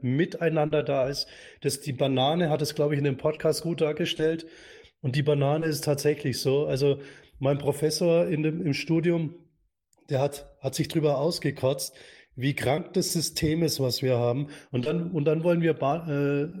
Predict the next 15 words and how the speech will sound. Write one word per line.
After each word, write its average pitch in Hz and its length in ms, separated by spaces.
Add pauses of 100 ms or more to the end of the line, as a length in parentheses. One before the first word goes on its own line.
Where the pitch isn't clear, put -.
(100)
genmanipulierte 165 1300
Bananen 151 640
von 143 220
Bill 156 180
Gates. 143 380 (500)
Also 143 400 (360)
wirklich, 131 560
da, 131 260
da 131 220
kriege 160 240
ich - 340
innerlich 156 460
schon 147 180
einen 139 80
Schauer. 139 560